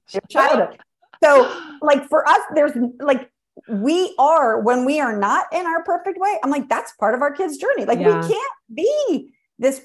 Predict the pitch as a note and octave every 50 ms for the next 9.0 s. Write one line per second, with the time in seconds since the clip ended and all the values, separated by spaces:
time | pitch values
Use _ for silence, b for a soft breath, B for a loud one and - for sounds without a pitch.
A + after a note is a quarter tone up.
0 | - - A3+ G#3+ G#3+ A3+ G#3 G#3+ - A#3 G#3 F#3+ - F#3+ F#3 - A3+ B3 A#3+ C4
1 | C#4+ C4+ C#4 - - C4+ D#4 F4+ F#4+ F4 C4+ A3+ A3+ A3+ A3+ C#4 F4 F#4+ F#4 F#4
2 | F4+ F4+ - - A#3+ A#3 A3 G#3+ A3+ A3+ - - D4+ D#4 D4+ C4 A#3+ C#4+ D#4+ C#4
3 | C4 D#4+ D#4+ C#4+ C4 - - G#3+ G#3 - G#3+ G3+ - - A#3+ - C#4+ F#4+ G#4+ F#4+
4 | G4 G4 G4 F#4+ G4+ G4+ - - - B3 A3+ - _ _ - B3 B3 A#3+ A#3 A3+
5 | B3 C4 C#4+ D4+ D4+ C#4 A#3+ - C#4+ B3+ B3 B3 - - A#3+ A#3+ A#3+ B3+ C#4+ C#4
6 | C#4 - G3+ A3 G#3+ G#3+ - - _ _ _ _ _ _ _ _ _ _ - -
7 | F3+ B3+ C4+ C#4 C#4 - - C4+ B3 G#3+ G#3 G3+ G3 G3 - G#3 - - - -
8 | C4 C4+ C#4+ C#4 - E4 E4+ E4+ E4+ - F4+ E4+ F4+ - - D#4 G3+ F#3+ G3 -